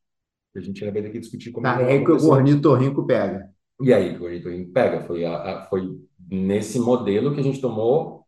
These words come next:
Speaker 1: um monte de decisão errada com o fipe lá atrás, achando que o risco tava aqui quando ele tava lá, e que agora eu acho que a gente começa a correr um pouco desse risco novamente.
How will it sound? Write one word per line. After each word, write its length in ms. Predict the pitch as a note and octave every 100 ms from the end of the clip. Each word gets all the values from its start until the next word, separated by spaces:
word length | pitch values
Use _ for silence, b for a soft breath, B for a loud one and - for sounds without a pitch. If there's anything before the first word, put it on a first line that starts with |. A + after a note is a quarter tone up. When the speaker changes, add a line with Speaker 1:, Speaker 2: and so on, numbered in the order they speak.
| -
Speaker 1:
um 60 | G2
monte 280 | A#2+ C#3+
de 80 | C#3
decisão 340 | B2+ B2 G#2 G#2
errada 440 | F#2 F#2+ G2+ G2+
com 160 | - F2
o 40 |
fipe 280 | - F2+ F#2
lá 120 | F2+
atrás, 380 | F2+ G2 C3 C#3+
achando 300 | G#2+ G#2 G2
que 80 | G2
o 40 |
risco 220 | G2 G2
tava 200 | G2 F#2
aqui 140 | F2 F2
quando 180 | F2+
ele 100 | F2+
tava 240 | F2+ F#2 -
lá, 320 | - - - - _ _ _ _ _ -
e 440 | D#3+ - - - -
que 80 |
agora 300 | C4 C3 C3
eu 60 | D3
acho 140 | D3
que 60 | D3
a 20 |
gente 200 | C#3+ C#3+
começa 360 | C3+ B2+ B2+ C3+
a 60 |
correr 180 | C3+ B2+
um 140 | B2 B2
pouco 240 | B2+ B2
desse 300 | B2 A#2+ A#2
risco 380 | A2+ B2 - A#2+
novamente. 680 | A2+ C3 B2+ E2 - -